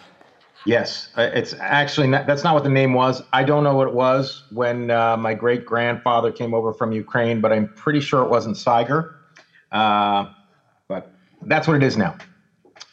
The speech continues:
So, uh, that out of the way, um, as if my name weren't difficult enough to pr-, uh, pronounce, today I'll be speaking to you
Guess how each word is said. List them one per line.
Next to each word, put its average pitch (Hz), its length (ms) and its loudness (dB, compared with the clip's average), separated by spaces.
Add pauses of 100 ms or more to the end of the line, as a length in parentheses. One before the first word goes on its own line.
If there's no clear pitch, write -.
(120)
So, 120 400 2
uh, 117 440 0
that 160 240 2
out 139 180 4
of 98 120 0
the 110 80 0
way, 95 400 -2 (720)
um, 113 640 2 (260)
as 135 220 2
if 208 180 2
my 160 160 4
name 185 400 4
weren't 143 300 0
difficult 135 420 -4
enough 120 240 -2
to - 80 -18
pr-, - 140 -10 (240)
uh, 104 180 2
pronounce, 107 600 0 (580)
today 151 340 2
I'll 196 160 4
be 147 120 0
speaking 151 680 0
to - 140 -6
you 135 260 2